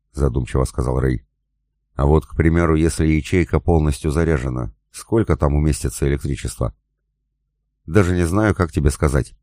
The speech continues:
Кивилгар задумчиво нахмурил брови. "Ну, например, в аварийном режиме одной энергоячейки хватает на тысячу часов питания шлюпки.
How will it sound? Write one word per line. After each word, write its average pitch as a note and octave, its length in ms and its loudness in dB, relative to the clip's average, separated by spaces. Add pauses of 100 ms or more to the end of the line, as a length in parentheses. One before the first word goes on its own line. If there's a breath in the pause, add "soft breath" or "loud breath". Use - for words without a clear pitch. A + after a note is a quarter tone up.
(440)
Кивилгар C2 580 0
задумчиво C#2 520 -2
нахмурил C2+ 460 -2
брови. C2 380 -2 (680)
"Ну, E2 120 0
например, E2+ 460 2
в D2+ 80 2
аварийном E2+ 500 0
режиме D#2+ 560 -2
одной D2+ 400 -2
энергоячейки D2+ 920 -2 (260)
хватает F2+ 520 0
на E2+ 140 0
тысячу - 420 -4
часов F2 380 -4
питания D2+ 460 0
шлюпки. C#2 460 -6